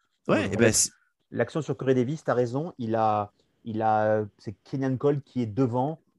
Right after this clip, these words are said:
Speaker 2: où il
Speaker 1: Je crois que
Speaker 2: préfère
Speaker 1: c'est
Speaker 2: qu'il
Speaker 1: Moore.
Speaker 2: passe.
Speaker 1: Je crois que c'est Moore.
Speaker 2: Ou, euh,
Speaker 1: Ou un des
Speaker 2: oui,
Speaker 1: deux,
Speaker 2: c'est
Speaker 1: quoi.
Speaker 2: Elijah, non, c'est Moore. Et effectivement, t'as raison. Il lui faisait la passe, c'était un, un troisième et trois, un troisième et quatre, et il était à sept yards, donc c'était bon. Je suis d'accord.
Speaker 1: Exactement.
Speaker 2: C'est la, c'est la seule fois.
Speaker 1: Ok, la pr-, alors, ok,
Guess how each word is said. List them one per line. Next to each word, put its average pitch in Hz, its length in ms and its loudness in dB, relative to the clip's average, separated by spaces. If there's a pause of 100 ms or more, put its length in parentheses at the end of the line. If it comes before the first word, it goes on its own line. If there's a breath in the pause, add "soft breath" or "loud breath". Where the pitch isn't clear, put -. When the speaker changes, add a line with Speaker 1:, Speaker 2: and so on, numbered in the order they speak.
Speaker 2:
où 123 60 -2
il 123 60 0
Speaker 1:
Je - 80 -8
crois 170 140 2
que 180 60 2
Speaker 2:
préfère 147 40 6
Speaker 1:
c'est 156 60 4
Speaker 2:
qu'il 135 80 2
Speaker 1:
Moore. 151 120 2
Speaker 2:
passe. 160 280 0 (180)
Speaker 1:
Je - 80 -14
crois 147 120 -2
que 147 60 -8
c'est 131 120 -4
Moore. 117 360 -4
Speaker 2:
Ou, 131 120 -6
euh, - 40 -8 (120)
Speaker 1:
Ou 123 40 -6
un 123 180 2
des - 80 2
Speaker 2:
oui, 104 40 2
Speaker 1:
deux, 98 100 0
Speaker 2:
c'est 147 60 0
Speaker 1:
quoi. 131 80 2
Speaker 2:
Elijah, 131 280 2
non, 135 180 -2
c'est - 140 -6
Moore. 147 300 -4 (260)
Et 110 60 -10
effectivement, 123 440 -4
t'as 113 80 -2
raison. 113 320 0 (320)
Il 135 100 -6
lui 139 80 -4
faisait 131 160 -4
la 123 100 2
passe, 143 240 0
c'était 113 280 -4
un, 101 360 -4 (300)
un 107 140 -6
troisième 127 320 2
et 123 40 -2
trois, 131 240 2
un 117 60 0
troisième 113 280 -6
et 107 60 -8
quatre, 139 300 0
et 117 40 -6
il 110 60 -4
était 107 140 -6
à 104 60 -6
sept - 260 -10
yards, 131 220 2
donc 113 200 -6
c'était 107 220 -10
bon. 98 200 -10
Je - 60 -20
suis 143 80 -6
d'accord. 120 200 -2
Speaker 1:
Exactement. 101 480 0
Speaker 2:
C'est 160 80 0
la, - 60 -8 (200)
c'est - 160 -6
la 151 80 0
seule 131 140 -6
fois. 101 260 -10 (320)
Speaker 1:
Ok, 110 140 2 (240)
la 101 160 6
pr-, - 180 -2 (260)
alors, 87 300 4
ok, 110 180 2